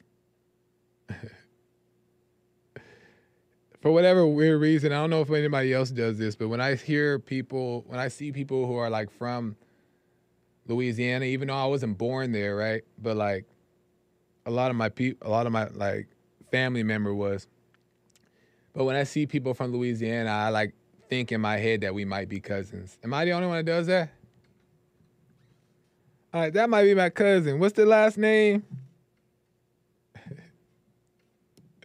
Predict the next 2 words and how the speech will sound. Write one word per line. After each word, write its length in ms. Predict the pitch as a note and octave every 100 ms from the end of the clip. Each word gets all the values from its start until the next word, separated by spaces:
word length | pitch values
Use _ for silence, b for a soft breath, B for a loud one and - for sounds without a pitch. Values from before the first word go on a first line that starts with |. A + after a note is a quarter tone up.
| _ _ _ _ _ -
<laughs> 380 | C3 C3+ B2+ B B B B B _ _ _ _ -
Nice. 480 | C3 A#2+ G#2+ -